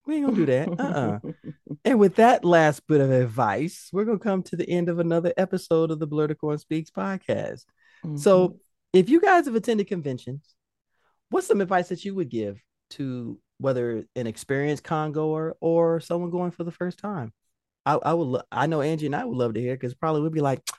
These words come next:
Speaker 1: "We forgot that. We forgot to say that.
Speaker 2: <laughs>
Speaker 1: I should have asked about that." So, Miss Angie,
Speaker 2: Mm-hmm.
Speaker 1: where can they find you and show you love, sweetie?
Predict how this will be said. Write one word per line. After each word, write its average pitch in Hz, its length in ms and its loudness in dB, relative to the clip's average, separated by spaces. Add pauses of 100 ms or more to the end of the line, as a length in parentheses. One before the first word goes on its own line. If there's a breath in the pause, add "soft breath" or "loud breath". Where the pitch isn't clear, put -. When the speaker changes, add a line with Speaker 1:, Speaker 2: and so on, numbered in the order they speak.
(120)
Speaker 1:
"We 170 80 0
forgot 156 480 -4
that. 120 320 -2 (400)
We 156 80 -8
forgot 156 380 -4
to 139 40 -16
say 147 300 -4
that. 95 300 -6 (260)
Speaker 2:
<laughs> - 260 -20
Speaker 1:
I 131 60 -10
should 151 160 -2
have - 80 -4
asked 143 240 -4
about 117 280 -4
that." - 180 -10 (220 soft breath)
So, 196 140 -2
Miss 190 160 -2
Angie, 190 220 0
Speaker 2:
Mm-hmm. 185 60 -4
Speaker 1:
where 240 100 0
can 233 140 -6
they 185 80 0
find 170 280 -2
you 160 60 -2
and 156 80 -4
show - 140 -6
you 147 160 -4
love, 135 240 -2
sweetie? 135 320 -10